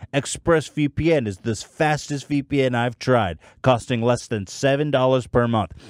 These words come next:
and comes in, uh, with a thirty-day money-back guarantee. ExpressVPN uses new cutting-edge technology called Trusted Server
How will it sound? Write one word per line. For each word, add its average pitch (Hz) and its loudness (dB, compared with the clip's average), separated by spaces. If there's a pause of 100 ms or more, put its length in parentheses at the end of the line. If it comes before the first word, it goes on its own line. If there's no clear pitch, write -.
(120)
and 110 -6
comes 143 0
in, 139 2
uh, 131 2
with 127 0
a 101 0
thirty-day 135 0
money-back 113 -2 (120)
guarantee. 90 -6 (400)
ExpressVPN 156 0
uses 110 -2
new 127 0 (240)
cutting-edge 143 0
technology 135 2
called 110 0
Trusted 143 -2
Server 127 0